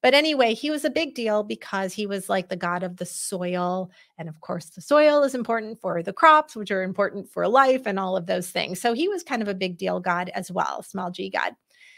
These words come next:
Here's the thing. What we translate as gnats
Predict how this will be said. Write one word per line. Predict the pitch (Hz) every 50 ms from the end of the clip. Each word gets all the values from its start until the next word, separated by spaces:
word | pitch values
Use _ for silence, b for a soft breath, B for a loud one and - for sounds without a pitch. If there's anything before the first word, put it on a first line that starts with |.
| b b b
Here's | b - 415 415 415
the | 359 311
thing. | - 226 190 165 160 190 - - _ _ _ _ _ _ _ _ _ _ _ _ _ _ _ _ _ _ -
What | 247 311 -
we | 311 311
translate | 294 - - 415 453 427 - 415 311
as | 220 202 196 - - -
gnats | 208 190 190 185 185 175 190 196 233 311 - - - - - -